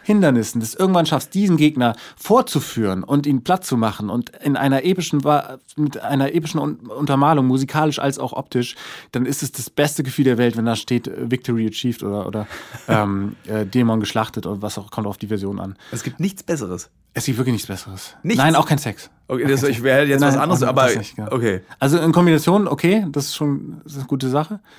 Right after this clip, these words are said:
Speaker 2: Hm.
Speaker 1: Ähm, aber, ähm, kommt man selten in die Ge-,
Speaker 2: Ich wollte gerade
Speaker 1: Gelegenheit,
Speaker 2: fragen, wie oft
Speaker 1: das
Speaker 2: hattest du die
Speaker 1: ist,
Speaker 2: Möglichkeit,
Speaker 1: ja.
Speaker 2: Geschlechtsverkehr zu haben und gleichzeitig Dark Souls
Speaker 1: Es
Speaker 2: zu
Speaker 1: gibt jetzt
Speaker 2: spielen?
Speaker 1: die Switch, es gibt <laughs> jetzt auf
Speaker 2: Ah,
Speaker 1: der
Speaker 2: es gibt
Speaker 1: Switch,
Speaker 2: die
Speaker 1: oder?
Speaker 2: Switch. Und es gibt
Speaker 1: Ja.
Speaker 2: ja bei YouPorn so eine eigene Kategorie davon. Dieses Gamer, die gleichzeitig
Speaker 1: Ja,
Speaker 2: Geschlechtsverkehr haben.
Speaker 1: tatsächlich, es gibt doch alles, oder?
Speaker 2: Und, äh, wie heißt das?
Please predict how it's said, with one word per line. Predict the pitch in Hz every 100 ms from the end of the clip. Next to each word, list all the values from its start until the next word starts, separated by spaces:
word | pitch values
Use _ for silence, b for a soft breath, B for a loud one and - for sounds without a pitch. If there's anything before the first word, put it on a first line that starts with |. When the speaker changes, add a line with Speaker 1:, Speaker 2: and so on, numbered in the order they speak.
| B
Speaker 2:
Hm. | 156 101
Speaker 1:
Ähm, | 127 123
aber, | 123 127 127 127
ähm, | 120 117 117 139 -
kommt | 117
man | 110
selten | 107 95 101
in |
die | 98
Ge-, | 101 - -
Speaker 2:
Ich | 110 107
wollte | 107
gerade | 107 107
Speaker 1:
Gelegenheit, | 107 113
Speaker 2:
fragen, | 104
wie | 120
oft | 139
Speaker 1:
das | 131
Speaker 2:
hattest | 120
du | 120
die |
Speaker 1:
ist, |
Speaker 2:
Möglichkeit, | 117 147 120
Speaker 1:
ja. |
Speaker 2:
Geschlechtsverkehr | 101 127 131 151 147
zu | 147
haben | 123 131
und | 151 175
gleichzeitig | 160 143 147 135
Dark | 131 135
Souls | - 98
Speaker 1:
Es | 127
Speaker 2:
zu | 165
Speaker 1:
gibt | 180
jetzt | - -
Speaker 2:
spielen? | 170
Speaker 1:
die | 151
Switch, |
es | 110
gibt | - -
<laughs> | 143 113 151
jetzt | 143
auf | 135
Speaker 2:
Ah, |
Speaker 1:
der | 139
Speaker 2:
es | 120
gibt | 156
Speaker 1:
Switch, | 147
Speaker 2:
die |
Speaker 1:
oder? | 139 135
Speaker 2:
Switch. | -
Und | 180
es | 233
gibt | 247 233
Speaker 1:
Ja. |
Speaker 2:
ja | 208
bei |
YouPorn | 175 196 240
so | 190
eine | 151
eigene | 156 180
Kategorie | 165 156 139 165
davon. | 147 95 90 92 - -
Dieses | 110 107 -
Gamer, | 127 147 143 139
die | 127
gleichzeitig | 113 110 139 147 135 139
Speaker 1:
Ja, | - -
Speaker 2:
Geschlechtsverkehr | 120 139 160 - 143
haben. | 143
Speaker 1:
tatsächlich, | - - 98
es | 101 -
gibt | -
doch | - -
alles, | - 147 92 -
oder? | 95
Speaker 2:
Und, | 131 123 123
äh, | 113 113
wie |
heißt | 151
das? | 151